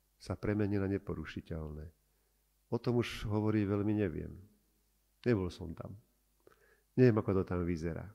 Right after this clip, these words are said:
Ale verím v to, lebo cítim sám, aj keď som pri hrobe môjho otca, aj keď som na cintoríne,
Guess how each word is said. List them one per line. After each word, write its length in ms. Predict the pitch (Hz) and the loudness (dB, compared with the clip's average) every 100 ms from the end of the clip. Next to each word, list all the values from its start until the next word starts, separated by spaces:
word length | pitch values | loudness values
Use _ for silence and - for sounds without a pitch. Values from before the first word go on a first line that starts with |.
| _ _ _ _ _ - | _ _ _ _ _ -4
Ale 160 | 113 113 | 0 2
verím 320 | 160 113 92 | 2 2 0
v 100 | - | -2
to, 140 | - 113 - - - - - _ | 0 0 0 -16 -20 -20 -20 _
lebo 220 | 113 117 | 2 2
cítim 320 | - 165 123 | 2 0 0
sám, 400 | 110 120 117 127 - | 0 2 2 2 -2
aj 80 | 113 | -4
keď 160 | - - | -4 -6
som 400 | - 110 104 101 113 - 123 - - | -4 -2 0 -2 -8 -14 -18 -20 -12
pri 320 | 104 95 92 | -6 -4 -2
hrobe 240 | 98 107 101 | 0 2 2
môjho 320 | 98 98 90 | 2 2 2
otca, 400 | 95 95 - 95 | 0 0 -4 -4
aj 80 | - | -4
keď 60 | - | -6
som 160 | 92 | -2
na 80 | 98 | -2
cintoríne, 640 | - 98 87 98 95 101 | -2 -2 0 0 2 0